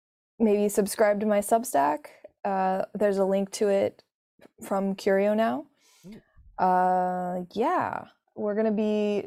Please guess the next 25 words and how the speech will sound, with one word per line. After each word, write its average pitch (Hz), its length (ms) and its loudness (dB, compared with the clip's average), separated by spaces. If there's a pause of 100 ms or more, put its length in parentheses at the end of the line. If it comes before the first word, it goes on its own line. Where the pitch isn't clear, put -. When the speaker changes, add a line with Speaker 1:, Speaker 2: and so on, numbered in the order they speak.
Speaker 1:
doing 208 300 -2
more 202 340 2
investigations. 196 880 -2
Oh, 302 300 2
right 247 240 2
now, 247 380 0
uh, 196 440 0
there's 202 400 0
a 208 60 -2
claim 214 320 -4
with 240 140 -4
a 233 40 0
bounty 202 400 -2
on 180 180 -4
it, 185 160 -6
which - 200 -6
means 190 560 -2
if 190 200 -2
you 202 360 2
do 202 260 0
research, 190 440 -2
you 196 80 -4
can 190 120 -4
get 185 160 2
paid. 202 360 0